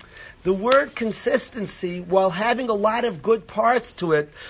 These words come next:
but if it at all teaches a person that the one thing isn't worth. The one, to me, a bacher comes here, puts on tefillin. I don't care what time of day, put on tefillin is huge. You're wearing tefillin. Why are you wearing tefillin? I'm wearing tefillin 'cause Hashem was mitzvah me.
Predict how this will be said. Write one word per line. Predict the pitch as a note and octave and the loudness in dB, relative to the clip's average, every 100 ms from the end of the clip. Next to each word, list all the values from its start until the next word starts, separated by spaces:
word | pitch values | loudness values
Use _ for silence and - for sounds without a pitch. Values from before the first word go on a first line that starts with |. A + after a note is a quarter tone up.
| - | -6
but | F#3 | -2
if | G3 G#3 | 0 4
it | |
at | G3+ G3+ C4+ | 4 4 -2
all | A#3+ C4+ | 2 2
teaches | C4 - B3 A#3+ G3 | 2 -4 -4 -2 -4
a | F#3 | -4
person | - F3+ F3+ F#3 | -2 -2 -2 -2
that | F3 - | -2 0
the | F3+ | -2
one | F3 A3 A#3+ | 0 -2 -2
thing | A3 - A3 G3+ F3 | -10 -6 -4 -4 -4
isn't | F#3+ E3 F#3+ | -6 -6 -6
worth. | G#3 F#3+ C#3 - - - - - - - | 0 0 0 -6 -20 -18 -18 -20 -14 -6
The | |
one, | F#3 - - | -2 -2 -2
to | G3+ | -4
me, | A#3 C#4 | -2 0
a | |
bacher | F3+ A#3+ B3+ B3 - | 4 4 2 -2 0
comes | A3 A3+ F#3 | 0 0 -2
here, | F#3 | -2
puts | - G#3+ - | -4 -6 -2
on | G3+ F3+ | -2 -2
tefillin. | - F#3+ F#3 D3+ C3 - - - | -4 -2 0 -2 -6 -14 -10 -2
I | F3+ | 0
don't | A#3 B3 | 0 -2
care | - G#3+ | -2 0
what | F#3 A3 | 2 2
time | - A3 G#3 | 2 -2 -2
of | F3+ | -2
day, | A3+ | 0
put | F#3+ G#3 A#3 | 0 -2 -2
on | A3 | -2
tefillin | - - B3 B3+ F3 D#3+ - | -4 0 2 2 0 -2 -6
is | D3+ | -6
huge. | D#3 G#3+ - E3+ B2 G#2+ - - - - | -6 -4 -2 -2 -4 -6 -10 -10 -20 -10
You're | D#3+ G3 | -2 0
wearing | F#3 G#3 E3 | 0 2 0
tefillin. | A3 - D4 A#3 C#3+ | -2 4 4 4 2
Why | F3+ | 4
are | A3 | 4
you | A3+ | 2
wearing | A3+ A3+ | -2 -4
tefillin? | - B3+ D#3 B2 - - - - - - - - - | -2 -2 -2 -4 -12 -20 -20 -18 -18 -18 -20 -18 -8
I'm | D3+ D#3+ | -2 0
wearing | F#3+ G#3+ | 0 0
tefillin | - E3+ E3+ | -6 -2 -2
'cause | F3+ E3+ | -2 -4
Hashem | D#3 F3 F3 | -2 -4 -4
was | F#3+ F#3 | -4 -4
mitzvah | F#3+ - A3+ G3 F#3+ | -4 -2 0 0 -2
me. | C#3 A#2+ | -2 -4